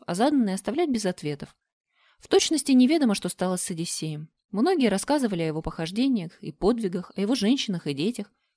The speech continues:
Но, повторюсь, здесь, на Итаке, мы не привыкли болтать попусту. Мы просто делаем свое дело и благодарим богов за еще один прожитый день. Но и сами не плашаем. Лаэрт недавно с намеком сказал, что намерен дождаться внуков.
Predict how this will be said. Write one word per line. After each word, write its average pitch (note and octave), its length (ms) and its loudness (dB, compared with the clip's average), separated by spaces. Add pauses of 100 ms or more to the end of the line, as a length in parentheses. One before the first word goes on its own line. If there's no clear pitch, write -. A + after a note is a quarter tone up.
(100)
Но, E4 80 -4
повторюсь, B3 540 -2 (260)
здесь, C4+ 220 2
на G#3+ 160 2
Итаке, C#4+ 440 -2
мы E4+ 140 0
не F#4 100 0
привыкли D4+ 360 0
болтать D#3+ 360 -4
попусту. - 500 -10 (360)
Мы - 100 0
просто G4 300 2
делаем C4 320 2
свое F3 220 0
дело A3+ 240 2
и A#3 40 0
благодарим D#3+ 520 -2
богов A#3+ 280 -2
за A#3 80 -2
еще G#3 200 0
один D4 180 2
прожитый E3+ 460 -4
день. D3 280 -10 (440)
Но A#3 100 2
и D#4+ 60 4
сами D#4+ 260 2
не G3 120 4
плашаем. D#3+ 520 -6 (420)
Лаэрт C#4 300 0
недавно C4 320 4
с - 80 -6
намеком A3 340 0
сказал, A3 360 -4
что - 160 -8
намерен B3 360 0
дождаться F#3 420 -4
внуков. E3 440 -8